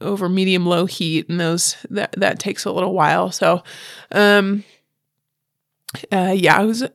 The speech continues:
it was overall, it was really easy and, uh, came to, came together really nicely. <sighs>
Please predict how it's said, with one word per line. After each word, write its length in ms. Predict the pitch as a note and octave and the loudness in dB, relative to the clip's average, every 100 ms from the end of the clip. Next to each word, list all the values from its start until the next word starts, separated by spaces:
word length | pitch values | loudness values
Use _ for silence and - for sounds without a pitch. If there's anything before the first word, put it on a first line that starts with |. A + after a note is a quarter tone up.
| - | 0
it 340 | B3+ B3 - | 2 2 2
was 140 | C4+ C#4 | 4 6
overall, 340 | A3+ F#3+ F3+ | 6 6 4
it 140 | A2 | 2
was 220 | G3+ G3 - - - | 0 -4 -10 -16 -8
really 420 | F#3 F#3 G3+ - | -4 2 2 0
easy 380 | - G3 F3+ F#3 | -6 -6 -4 -2
and, 220 | F#3 F3+ - - G3+ | -2 -4 -8 -8 -4
uh, 280 | F#3 F3+ F3+ - A#3 - | 0 0 -4 -8 -14 -4
came 240 | G#3 F3+ | -2 0
to, 140 | F#3 - - - - | -4 -8 -20 -10 -2
came 160 | G#3 | 0
together 280 | G3 F3+ E3 | 2 2 2
really 200 | F3 F3 | 2 0
nicely. 500 | F3+ F3 - F#3+ F#3+ - - - - _ _ _ _ _ _ _ - | 0 -2 0 0 0 -4 -20 -20 -20 _ _ _ _ _ _ _ -2
<sighs> 640 | B3+ A3+ G#3+ G#3+ G#3 G3 | 0 2 0 -2 -4 -6